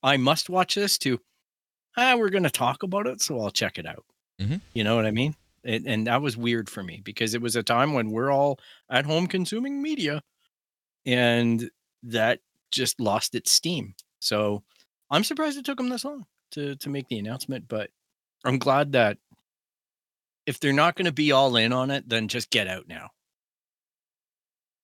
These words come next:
Speaker 2: Yeah.
Speaker 1: That's what it comes down to.
Speaker 2: That's exactly it, because, like, they would have to extend the story, right, at this point. And, you know, it, it, it, it, this doesn't surprise me at all. It, it is what it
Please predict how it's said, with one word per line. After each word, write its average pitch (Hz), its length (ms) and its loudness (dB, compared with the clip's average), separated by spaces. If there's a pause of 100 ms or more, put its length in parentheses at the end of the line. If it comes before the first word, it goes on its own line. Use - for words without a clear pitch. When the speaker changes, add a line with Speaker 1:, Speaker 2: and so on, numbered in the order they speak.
Speaker 2:
Yeah. 85 160 -4 (340)
Speaker 1:
That's 120 220 0
what 127 120 2
it 110 80 -2
comes 101 240 -2
down 85 240 -10
to. - 180 -16 (440)
Speaker 2:
That's 202 180 4
exactly 131 400 2
it, 90 140 2
because, 110 240 -2
like, 120 220 -2
they 143 120 0
would 135 140 2
have 120 160 -2
to 123 80 -4
extend 107 340 -2
the 90 40 -2
story, 95 360 -2
right, 82 200 -2
at 73 100 -8
this 82 140 -6
point. 82 340 -10
And, 92 240 -6 (460)
you 175 80 2
know, 139 200 4
it, 180 180 0
it, 202 120 4
it, 151 400 -6 (380)
it, - 300 -8 (600)
this 202 220 4
doesn't 165 180 4
surprise 98 460 2
me 90 120 -2
at 78 120 -4
all. 71 200 -6 (540)
It, 90 180 -2
it 95 180 2
is 92 260 2
what 85 220 0
it 85 140 -4